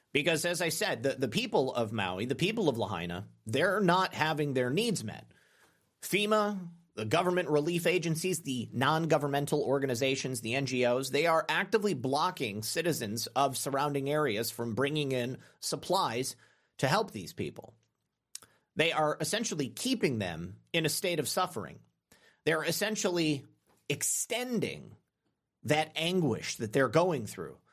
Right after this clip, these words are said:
They're, they're, they're, they're building it up and,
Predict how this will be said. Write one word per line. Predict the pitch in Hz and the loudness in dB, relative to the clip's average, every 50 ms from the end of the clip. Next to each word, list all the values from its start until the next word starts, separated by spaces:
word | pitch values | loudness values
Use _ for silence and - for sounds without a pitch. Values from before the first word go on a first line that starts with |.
| _ _ _ _ _ | _ _ _ _ _
They're, | 143 170 135 117 | 4 4 4 4
they're, | 117 156 147 131 127 127 - - _ | 4 4 4 4 2 -2 -6 -12 _
they're, | - - 135 143 127 123 117 | -2 2 2 2 2 0 -2
they're | - 131 127 120 | 0 0 2 2
building | 107 107 151 160 202 226 196 185 165 160 | 2 4 4 4 4 4 2 2 2 2
it | 156 156 | 2 4
up | 196 233 156 - - - | 4 2 2 0 -2 -4
and, | 143 120 120 131 135 131 | -2 0 0 -2 -2 -2